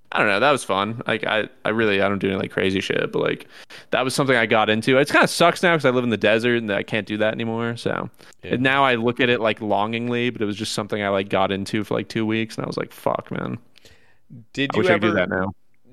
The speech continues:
Speaker 2: I'm assuming you went to Voodoo Donuts. What's your th-, I kn-, I know that's very, like, two thousand ten-ish, but, like, what are your thoughts on Voodoo Donuts? Do you like 'em?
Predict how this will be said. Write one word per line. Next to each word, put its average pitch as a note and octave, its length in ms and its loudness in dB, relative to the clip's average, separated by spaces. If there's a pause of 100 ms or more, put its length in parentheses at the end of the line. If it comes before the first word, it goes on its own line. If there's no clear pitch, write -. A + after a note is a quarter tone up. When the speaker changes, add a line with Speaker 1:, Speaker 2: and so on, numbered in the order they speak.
(380)
Speaker 2:
I'm C3+ 160 -4
assuming D3+ 440 -8
you A2 100 -4
went A2+ 140 -4
to G2+ 60 -6
Voodoo F#2+ 360 -6
Donuts. F2+ 500 -12
What's - 140 -20
your A2+ 100 -12
th-, - 240 -14
I B2+ 140 -2
kn-, C3+ 160 -4
I D3 100 2
know D#3 220 2
that's B2+ 240 2
very, G2+ 400 2
like, F#2 200 -4
two G2 220 -8
thousand F2+ 480 -6
ten-ish, F2+ 640 -14
but, D#2+ 240 -8
like, B1+ 420 -10 (120)
what - 120 -12
are - 20 -8
your G#2+ 80 -8
thoughts F#2+ 280 -8
on F#2 100 -12
Voodoo F2+ 280 -10
Donuts? F2+ 540 -14
Do A2+ 60 -18
you G2+ 40 -10
like G2+ 180 -14
'em? A2 140 -18